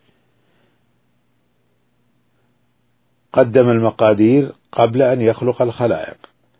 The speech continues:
وقدم من أحب من أوليائه بفضله، ورفع الخلق بعضهم فوق بعض بحكمته. إن كل شيء خلقناه بقدر، وما أمرنا إلا واحدة كلمح بالبصر،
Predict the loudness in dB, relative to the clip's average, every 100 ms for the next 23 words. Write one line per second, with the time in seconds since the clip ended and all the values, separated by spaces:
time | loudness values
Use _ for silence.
0 | _ _ -6 -4 0 0 2 0 0 -4
1 | -6 -4 -4 -2 -2 -2 -4 -4 0 0
2 | 2 0 0 -2 -2 -4 -6 -14 _ _
3 | _ _ _ -8 -2 0 0 -2 -2 -4
4 | -6 -6 -4 -4 -4 -6 -6 -14 _ _
5 | _ _ -4 0 0 -2 -4 -6 -2 0
6 | 0 0 0 0 -2 -4 -8 -10 -12 -8
7 | -8 -8 -14 _ _ _ _ -8 -6 -4
8 | -6 -8 -8 -8 -6 -8 -10 -14 -6 -4
9 | -4 -8 -8 -8 -8 -6 -4 -4 -6 _
10 | _ _ -4 -2 -4 -4 -4 -4 -4 -6
11 | -4 -2 0 0 -2 -4 -6 -6 -6 -10
12 | -10 -12 -6 -6 -6 -10 -10 -6 -4 -4
13 | -4 -6